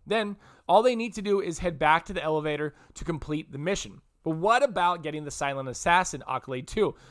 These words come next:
Goron has com-, has <laughs> to compromise forty-seven to complete the mission. Brilliantly in eight second finish only awards a two-star rating at the level,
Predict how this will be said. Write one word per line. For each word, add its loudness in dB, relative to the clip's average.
Goron 4
has 0
com-, -2
has 2
<laughs> -14
to 2
compromise 2
forty-seven 0
to -8
complete -8
the -4
mission. -4
Brilliantly 4
in -2
eight -6
second -8
finish -4
only -4
awards -2
a -4
two-star -4
rating -4
at -8
the -12
level, -2